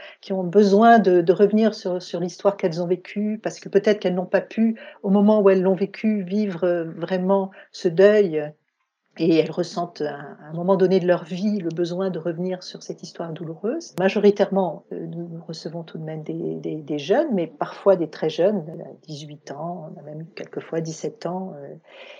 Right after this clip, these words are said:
des personnes qui n'étaient pas majeures. Mais la majorité sont quand même des personnes entre trente, cinquante ans. Ce sont des personnes qui peuvent être de, de milieux sociaux différents, qui ont des, voilà, des parcours de vie extrêmement différents.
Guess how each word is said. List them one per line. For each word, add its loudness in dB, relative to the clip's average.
des -10
personnes -14
qui -20
n'étaient -16
pas -14
majeures. -8
Mais -2
la 6
majorité 4
sont -14
quand -12
même -8
des -6
personnes -6
entre -16
trente, -8
cinquante -16
ans. -8
Ce -20
sont 2
des 8
personnes 2
qui -4
peuvent 4
être 10
de, 4
de 4
milieux 0
sociaux 2
différents, -2
qui -10
ont -10
des, -4
voilà, -12
des 0
parcours -6
de -2
vie -6
extrêmement -4
différents. -4